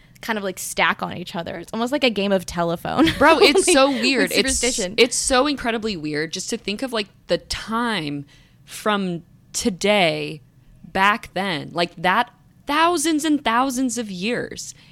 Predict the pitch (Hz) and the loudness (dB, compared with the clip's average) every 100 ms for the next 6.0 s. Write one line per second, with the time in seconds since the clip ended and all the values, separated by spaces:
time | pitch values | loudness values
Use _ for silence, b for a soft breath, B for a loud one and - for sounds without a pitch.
0 | b - 233 277 294 - - 226 262 269 | b -2 0 2 2 0 4 4 4 0
1 | 254 233 208 180 180 160 170 185 165 147 | 0 -2 -2 -2 -2 -4 -4 -4 -4 -4
2 | 175 165 - - 302 294 233 214 208 - | -6 -8 -6 -4 -2 -2 -4 -8 -10 -8
3 | 170 147 143 - 196 185 175 151 156 139 | -8 -6 -8 -6 -2 -2 -2 -4 -4 -6
4 | - - B B _ _ _ - 220 254 | -12 -20 B B _ _ _ -6 -2 -2
5 | 277 285 285 - 196 196 - 233 247 277 | -2 -4 -4 -2 0 0 -2 -4 -4 -8